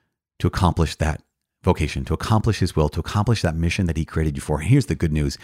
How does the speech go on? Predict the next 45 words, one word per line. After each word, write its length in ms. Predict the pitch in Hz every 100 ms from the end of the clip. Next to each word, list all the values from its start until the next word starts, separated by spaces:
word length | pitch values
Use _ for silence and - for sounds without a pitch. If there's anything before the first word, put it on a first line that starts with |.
| - -
He 120 | 120
created 420 | - 92 95 87
you 100 | 76
for 180 | - -
a 60 | 85
mission. 360 | 80 - 67 -
Just 180 | - -
like 120 | 120
he 100 | 120
created 300 | - 110 98
Mary 200 | 90 107
for 140 | 113
a 60 | 107
mission, 380 | 107 107 139 143 _ _ _ _ _
he 140 | - 117
created 380 | - 104 95
you 360 | 82 92 101 123 -
for 180 | -
a 80 | 85
mission. 460 | 80 78 - 73 90 _ _ _ _ _ -
And 100 | 95
just 180 | 117 -
like 100 | 110
he 100 | 95
gave 200 | 92 85
Mary 380 | 82 82 78 -
everything 540 | 95 - 120 110 101
that 120 | 95
she 180 | - 95
needed 420 | 87 92 80 73 -
to 80 |
accomplish 460 | 82 - 92 107 104
that 180 | - 85
mission, 340 | 80 - 73 - - -
I'm 100 | 87
telling 300 | - 98 90
you, 220 | 80 78 - _ _ _ _ _ _
God 220 | - 82 90
himself 580 | 113 - 69 67 - _ _ _ _
will 80 | -
give 160 | 90 90
everything 440 | - 87 104 92
that 120 | 87 73
you 200 | 95 110
need, 340 | 76 - -